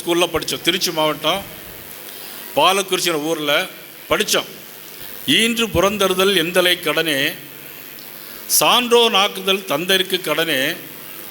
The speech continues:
வேல்வடித்து கொடுத்தல் கொல்லர்க்கு கடனே, ஒளிர்வாள்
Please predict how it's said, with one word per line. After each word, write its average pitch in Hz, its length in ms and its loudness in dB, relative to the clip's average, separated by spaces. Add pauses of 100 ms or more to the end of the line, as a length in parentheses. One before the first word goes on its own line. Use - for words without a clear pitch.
(800)
வேல்வடித்து 233 680 2
கொடுத்தல் 196 500 -2
கொல்லர்க்கு 196 480 2
கடனே, 160 400 2 (1160)
ஒளிர்வாள் 190 580 4